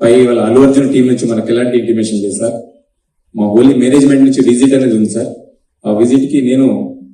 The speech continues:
ఆ, మా సీనియర్ ఆఫీసర్‌తో మాట్లాడి నేను చూసి, ఆ రెండు థియేటర్లు ఒకటే ప్లేస్‌లో ఉండడం సార్, ఆ ప్లేస్‌లో ఉండడం, ఒక రెండు థియేటర్లకు ఒకటే ఎంట్రీ, ఒకటే ఎగ్జిట్ సార్, థర్టీ ఫైవ్ and సెవెంటీ ఎంఎంకు.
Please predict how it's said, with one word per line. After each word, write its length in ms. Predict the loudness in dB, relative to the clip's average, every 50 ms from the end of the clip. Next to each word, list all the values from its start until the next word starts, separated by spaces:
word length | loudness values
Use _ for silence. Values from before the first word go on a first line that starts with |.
| -16
ఆ, 60 | -12 -10 -10 -8 -10 -10 -12 -14 -16 -18 _ _ _ _ _ _ _ -8
మా 60 | -8 -6
సీనియర్ 320 | -4 -4 -4 -2 -2 -2
ఆఫీసర్‌తో 360 | -4 -4 -6 -6 -6 -4 -2
మాట్లాడి 580 | -2 -2 -2 -4 -6 -6 -6 -6 -6 -6 -8 -10 -16 -20 _ _ _ _ _ _ -6
నేను 140 | -6 -4
చూసి, 680 | -4 -2 0 0 0 0 -2 -2 -2 -4 -8 -12 -16 -18 -14
ఆ 160 | -12 -10 -6
రెండు 180 | -4 -2 0 0
థియేటర్లు 760 | 2 4 4 4 4 4 0 -2 -2 -2 -2 -4 -6 -10 -14 -18 _ _ _ _ -14
ఒకటే 280 | -10 -6 -4 -2 -2
ప్లేస్‌లో 360 | -2 0 0 0 0 0 0 0
ఉండడం 320 | 0 -2 -2 -2 -2 -4
సార్, 160 | -4 -6 -10 -12 -14 -18 _ _ _ _ _ _ _ _ _ _ _ _ _ _ _ -10
ఆ 160 | -8 -8 -4 -2
ప్లేస్‌లో 380 | 0 2 2 2 2 0 0
ఉండడం, 440 | 0 0 0 -2 -2 -2 -4 -4 -6
ఒక 160 | -6 -4 -2
రెండు 420 | -2 -2 -2 -2 -4 -2 -2 0 2
థియేటర్లకు 420 | 2 2 0 0 -2 -2 0 0
ఒకటే 280 | 0 0 0 -2 0 0
ఎంట్రీ, 220 | -2 -2 0 0
ఒకటే 260 | 0 0 0 -2 -2
ఎగ్జిట్ 320 | -2 -2 -2 -4 -6 -6 -8
సార్, 240 | -12 -12 -14 -16 -20 _ _ _ _ _ _ _ _ _ -6
థర్టీ 180 | -4 0 0 2
ఫైవ్ 240 | 2 2 2 2 0
and 80 | -2
సెవెంటీ 320 | -4 -4 -4 -2 -2 -2 -2
ఎంఎంకు. 600 | -2 -2 -4 -4 -6 -6 -6 -6 -8 -10 -16